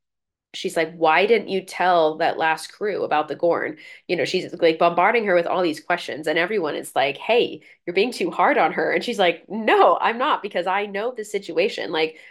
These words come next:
there's probably, like, she has an instinct about this. Like, she knows there's probably Gorn have been implanted in one of them,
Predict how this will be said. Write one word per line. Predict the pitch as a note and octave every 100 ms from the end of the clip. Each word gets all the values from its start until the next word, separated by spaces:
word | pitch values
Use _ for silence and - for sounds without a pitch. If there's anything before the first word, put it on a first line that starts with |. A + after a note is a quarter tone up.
| _
there's | G3 G3 -
probably, | - G3 B3 A#3 G3+ G3+
like, | E3 E3+ - - -
she | - C4
has | C4+ B3+ -
an | - F3
instinct | - C4+ - - D#3
about | - B2+ -
this. | - -
Like, | C#3
she | - F#3
knows | F3+ G#3
there's | F3
probably | - - F#3+ G#3 G3 G3 F#3+ F#3+ - _ -
Gorn | F#3 G3 G3+ D#3+ E3 E3 _ -
have | F#3
been | F3
implanted | D#3 D#3 E3 E3+ F3 D#3+
in | - D#3
one | D3+ F#3+
of | G#3+
them, | E3+ F3 F3 F#3